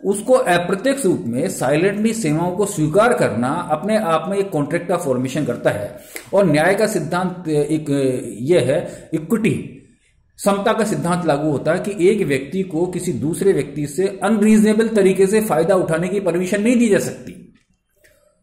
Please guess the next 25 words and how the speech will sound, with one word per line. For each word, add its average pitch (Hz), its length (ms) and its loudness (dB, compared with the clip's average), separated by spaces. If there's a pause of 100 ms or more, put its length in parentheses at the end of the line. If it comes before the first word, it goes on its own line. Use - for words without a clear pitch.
(380)
तो 247 200 0
ऐसी 220 320 2
स्थिति 160 320 -2
में, 123 480 -4 (280)
ऐसी 180 260 2
स्थिति 131 320 -4
में, 127 460 -4 (760)
ऐसी 185 320 2
स्थिति 135 320 -2
में 156 520 -2
जेड 160 440 2
एक्स 147 380 0
से 165 320 -6
भुगतान 131 440 -8
प्राप्त 110 380 -10
करने 104 260 -8
का 165 400 -12
अधिकारी 104 440 -10
होगा। - 360 -18 (280)
तो 240 80 6
ये 240 320 4
imposed 196 440 6
by 214 160 4
law 131 180 2
है। - 240 -10